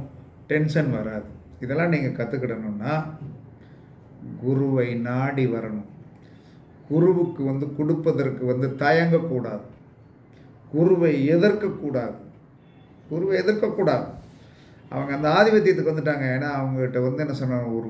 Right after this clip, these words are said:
உணர்வுபூர்வமான கல்வியை கற்றிருப்பார்கள் என்பதை எல்லாரும் நினைச்சிட்டு இருந்தோம். சும்மா கிடையாது. இந்த கல்வியை கற்றது என்ன சொன்னாங்கன்னா,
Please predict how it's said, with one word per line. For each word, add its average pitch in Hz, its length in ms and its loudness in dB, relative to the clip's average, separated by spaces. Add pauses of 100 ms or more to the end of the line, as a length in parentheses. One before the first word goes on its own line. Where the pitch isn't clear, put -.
உணர்வுபூர்வமான 151 1200 0
கல்வியை 139 460 0
கற்றிருப்பார்கள் 127 880 -2
என்பதை 113 300 -4
எல்லாரும் 135 400 0
நினைச்சிட்டு 123 360 -2
இருந்தோம். 104 260 -8 (600)
சும்மா 147 280 0
கிடையாது. 160 340 4
இந்த 131 120 0
கல்வியை 156 380 2
கற்றது 147 360 0
என்ன 139 200 -2
சொன்னாங்கன்னா, 131 280 -2